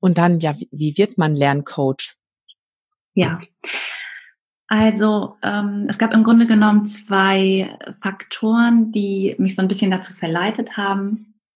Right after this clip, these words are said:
Speaker 2: Und das erste war, dass ich bei meinen Schülerinnen und Schülern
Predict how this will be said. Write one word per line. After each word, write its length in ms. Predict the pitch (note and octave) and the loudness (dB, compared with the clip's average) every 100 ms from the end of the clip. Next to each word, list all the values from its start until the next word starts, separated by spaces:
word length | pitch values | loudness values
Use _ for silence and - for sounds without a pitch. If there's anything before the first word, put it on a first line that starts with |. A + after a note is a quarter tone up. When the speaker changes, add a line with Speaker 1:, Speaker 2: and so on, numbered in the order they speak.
| _ _ _ - | _ _ _ -8
Speaker 2:
Und 240 | F#3 F#3 | -4 -4
das 180 | F#3+ F#3+ | -6 -8
erste 480 | - F#3+ G#3 G#3 G3+ | -4 -4 -2 -4 0
war, 160 | G3+ G3+ | 2 2
dass 160 | G3 | 0
ich 160 | G3 G3 | -4 -2
bei 120 | F#3+ | 0
meinen 280 | F#3 F3+ F3+ | 0 0 -2
Schülerinnen 380 | - G3+ F#3 F#3 | -2 -2 0 -2
und 100 | F3+ | -4
Schülern 520 | - G3 F#3+ F#3 F#3+ | -2 0 0 -2 -6